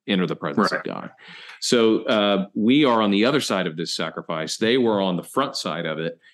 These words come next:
Speaker 1: and were doing things that God had commanded them not to do. But that really shakes things up in chapter ten. We get a little bit more about the priests, and then we turn our attention to chapters eleven through sixteen into cleansing the house of God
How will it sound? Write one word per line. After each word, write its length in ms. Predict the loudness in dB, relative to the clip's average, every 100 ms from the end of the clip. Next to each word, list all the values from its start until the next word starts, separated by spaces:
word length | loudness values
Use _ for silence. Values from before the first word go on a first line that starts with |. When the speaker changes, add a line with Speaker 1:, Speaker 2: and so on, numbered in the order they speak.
| _
Speaker 1:
and 100 | -2
were 100 | 0
doing 280 | 2 4 4
things 200 | 2 0
that 80 | 0
God 240 | 0 0
had 200 | -2 -6
commanded 400 | -4 0 0 0
them 160 | -2 -2
not 240 | -2 -2
to 80 | -4
do. 360 | -2 0 -2 -4 _ _ _ -20 -20 -14 -2
But 100 | 2
that 180 | 4 4
really 180 | 4
shakes 340 | 4 4 2 2
things 260 | 4 4
up 180 | 4 4
in 100 | 2
chapter 340 | 2 0 -2 -8
ten. 520 | -4 -4 -2 -6 -8 _
We 120 | -2
get 300 | 2 2 2 -6 _ _
a 60 | 0
little 280 | 2 4 4
bit 200 | 2 2
more 260 | 2 2
about 260 | 0 -2 -6
the 80 | -10
priests, 680 | -2 2 2 0 -4 -8 -10 -16 -10 -2
and 100 | 2
then 80 |
we 80 | 2
turn 200 | 2 2
our 100 | 2
attention 420 | 2 0 0 0
to 180 | -2 -6
chapters 500 | -4 -2 0 0 -2 -2
eleven 320 | 0 0 0
through 140 | -2 -4
sixteen 800 | -4 -6 -6 -2 -2 0 -2 -6 -16 -20 _ 2
into 500 | 4 4 4 4 4
cleansing 640 | 0 -2 2 2 2 2 0
the 60 |
house 320 | 0 0 0
of 100 | -4
God 400 | -4 -2 -2 -4